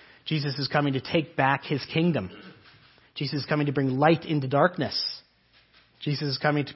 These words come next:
put, give hope to the hopeless. So he tempts Jesus to take a shortcut. "Just bow down to me and the world is yours," he says. Gosh, and that's a temptation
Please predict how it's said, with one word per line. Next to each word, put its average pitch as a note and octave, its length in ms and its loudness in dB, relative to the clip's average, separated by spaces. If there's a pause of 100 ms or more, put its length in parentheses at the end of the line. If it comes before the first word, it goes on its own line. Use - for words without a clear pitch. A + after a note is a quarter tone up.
put, - 220 -4 (260)
give C#3 140 2
hope D#3+ 380 4 (100)
to D3+ 80 -6
the C#3+ 80 -2
hopeless. C3+ 640 -4 (1400)
So D3 160 -4
he C#3 100 0
tempts E3 340 -4
Jesus D#3 760 -2
to C#3+ 120 -10 (160)
take D3 220 -6
a A#2+ 60 -10
shortcut. D#3 600 -6 (1000)
"Just - 260 -6 (120)
bow C#3 300 4
down D3+ 440 2
to - 140 -6
me G2+ 380 -2 (380)
and A2+ 120 -4
the A2 60 -4
world G#2+ 360 -4
is G#2 140 -8
yours," G#2 400 -6
he - 60 -12
says. - 320 -12 (2250)
Gosh, B2+ 340 -8
and G#2 120 -8
that's B2+ 320 -6
a A#2+ 60 -10
temptation D#3 800 -6